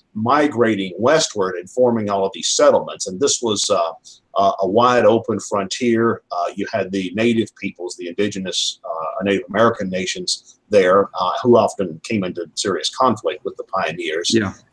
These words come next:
Speaker 1: Uh, but you also had the, uh, although one, uh, as an aside, studying Native American traditions is really important if you're interested in how anarchistic
Speaker 2: Yeah.
Speaker 1: or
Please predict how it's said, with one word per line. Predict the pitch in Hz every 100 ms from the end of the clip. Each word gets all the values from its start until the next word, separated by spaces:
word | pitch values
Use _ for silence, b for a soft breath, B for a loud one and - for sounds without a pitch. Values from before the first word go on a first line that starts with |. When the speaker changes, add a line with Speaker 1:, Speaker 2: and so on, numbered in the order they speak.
| -
Speaker 1:
Uh, | 113 98 95 -
but | 110
you | 120 131
also | 131 123 -
had | 117 101
the, | 98 95
uh, | 98
although | 135 165 92 - -
one, | 127 196 - 123
uh, | - _ 123
as | 110
an | 92
aside, | - 143 127 101 - _ -
studying | - - 165 185 156 123 98
Native | 110 117 104 95
American | 92 98 101 - 85
traditions | - - 90 - - -
is | - 98
really | 95 85
important | - 107 95 90 -
if | -
you're | 92 -
interested | 98 196 - 180
in | 175 -
how | 95 92 - B _ 110
anarchistic | 101 95 107 98 113
Speaker 2:
Yeah. |
Speaker 1:
or | 101